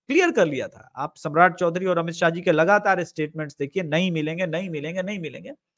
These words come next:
तो इस प्रकार की चीजें, और आप देखेंगे एक और चीज, प्रधानमंत्री के प्रति नीतीश कुमार जी का पिछले चार दिनों से, पांच दिनों से एकदम से, अ,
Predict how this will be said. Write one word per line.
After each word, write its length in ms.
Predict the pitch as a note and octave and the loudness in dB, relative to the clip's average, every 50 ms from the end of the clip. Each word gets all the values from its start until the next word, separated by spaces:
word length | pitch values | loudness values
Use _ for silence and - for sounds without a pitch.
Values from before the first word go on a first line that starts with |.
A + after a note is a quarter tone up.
| _ _ _ _ _ _ _ _ _ - | _ _ _ _ _ _ _ _ _ -4
तो 80 | C#4 | -2
इस 140 | D4+ D4 - | -2 -2 -2
प्रकार 340 | - C#4+ C#4+ C#4 C#4+ D4+ D4 | 0 0 0 2 2 0 0
की 120 | D4 D#4 | -2 -6
चीजें, 460 | A3+ - A#3 A3+ G3+ A3 C#4 C#4+ D4 C4+ - _ - - | -6 -6 -6 -6 -4 -2 0 0 0 -2 -4 _ 4 6
और 240 | C#4 D#4 - - - | 6 6 6 2 2
आप 200 | - A3+ B3+ - F3+ | 2 2 2 2 -4
देखेंगे 380 | E3 A3 A3+ A#3+ D#4 F4+ F4+ F#4 | -10 -8 -4 -4 -4 -2 -2 -4
एक 100 | F#4 - | -2 2
और 200 | A#3 D4 F4+ G4 | 6 6 6 4
चीज, 300 | - A#3 - - - _ _ _ _ _ _ - | 4 -6 -6 -8 -10 _ _ _ _ _ _ 2
प्रधानमंत्री 840 | G3 A#3 A3 G3+ F#3 A3 A#3 A#3+ A3+ A#3 A3 G3+ - - E4 F4+ | 2 4 6 6 6 6 4 4 0 -4 -4 -4 -6 -2 -2 -2
के 140 | F#4+ - E4 | 0 -2 -2
प्रति 600 | E4+ D4+ D4+ - - F4 F4+ F#4 F#4 F#4 F#4 D4+ | -2 -4 -6 -2 0 2 4 6 6 4 4 2
नीतीश 380 | C4 B3+ - - C#4+ D#4+ D#4+ - | -4 -8 -4 -2 -2 -2 -2 -4
कुमार 340 | - C4+ B3 B3 B3+ C4 A#3+ | -6 -2 0 2 2 2 0
जी 120 | B3 B3 | -2 -4
का 120 | - D4+ | -2 -2
पिछले 340 | D#4 - D4+ G3+ A#3+ C4+ C#4 | -2 -2 -6 -6 -4 -4 -4
चार 460 | C4+ _ - - A3+ A#3+ C#4 D4+ D#4+ | -4 _ -2 2 4 6 6 6 4
दिनों 280 | C4 C4 C#4+ C4+ B3+ G3+ | 2 -2 -4 -4 -6 -6
से, 200 | C#3 - - - _ _ _ _ _ _ _ _ _ _ _ _ _ _ _ _ _ - | -8 -12 -18 -20 _ _ _ _ _ _ _ _ _ _ _ _ _ _ _ _ _ -2
पांच 220 | F#3+ G3+ A3 G#3+ | 2 2 2 2
दिनों 220 | F3 F#3 F3+ E3 C#3 | 0 -6 -8 -8 -10
से 220 | - - - - _ - | -12 -16 -20 -20 _ -12
एकदम 500 | F3 F#3 - D#3+ D3 - B3 D#4 E4+ E4+ | -12 -10 -10 -8 0 0 0 0 0 -6
से, 640 | D#4+ - - - E4 D#4+ D#4 D#4 D#4 D4+ C#4+ C4 G#3 - - _ _ _ _ _ _ _ _ _ _ _ - | -12 -14 -16 -10 -8 -6 -4 -2 -2 -2 -2 -4 -4 -6 -8 _ _ _ _ _ _ _ _ _ _ _ -14
अ, 240 | C3+ C3+ C#3 - | -12 -10 -10 -10